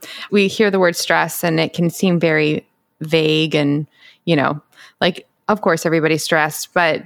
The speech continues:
you know, it literally can have this hormonal effect that <laughs> is raising our levels. So as far as seeing the spikes, so Zena says, "What to do with the information? Does that mean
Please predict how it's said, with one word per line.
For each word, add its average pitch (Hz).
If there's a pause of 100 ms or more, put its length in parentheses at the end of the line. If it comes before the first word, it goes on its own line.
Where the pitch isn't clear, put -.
you -
know, 190
it 165
literally 190
can 160
have 143
this 151
hormonal 147
effect -
that -
<laughs> 262
is 233 (140)
raising -
our 170
levels. 170 (480)
So 196
as 202
far 208
as 202
seeing 180
the 175
spikes, -
so 175
Zena 180
says, 156 (100)
"What 190
to 247
do 208
with 185
the 185
information? 165 (380)
Does 185
that 185
mean 185